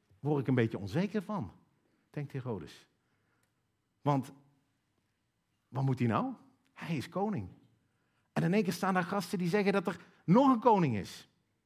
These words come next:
Dus hij roept die gasten uit het oosten bij elkaar. En hij vraagt hun nauwkeurig naar de tijd dat de ster verschenen was.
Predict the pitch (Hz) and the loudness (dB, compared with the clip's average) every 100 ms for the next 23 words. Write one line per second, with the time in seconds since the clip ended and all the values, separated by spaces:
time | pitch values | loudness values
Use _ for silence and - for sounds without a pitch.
0 | _ _ _ _ _ _ _ _ _ _ | _ _ _ _ _ _ _ _ _ _
1 | _ _ _ _ _ _ _ _ _ _ | _ _ _ _ _ _ _ _ _ _
2 | _ 147 165 165 196 202 185 185 - _ | _ -2 0 0 -2 -2 -2 -6 -20 _
3 | - 165 165 190 190 - - 120 107 120 | -2 -2 -2 -8 -8 -12 -12 -10 -8 -2
4 | 147 143 120 113 131 165 180 - _ _ | -2 0 0 0 -2 -4 -6 -14 _ _
5 | _ _ _ _ - - - 180 190 185 | _ _ _ _ -20 -20 2 6 6 6
6 | 214 254 254 262 269 214 175 - 240 269 | 4 4 4 4 6 6 4 4 6 6
7 | 277 190 214 175 165 220 233 247 214 160 | 4 4 4 4 2 2 2 2 -2 -2
8 | - 208 165 165 170 180 190 226 220 - | -2 -2 -2 -2 0 2 0 -4 -8 -14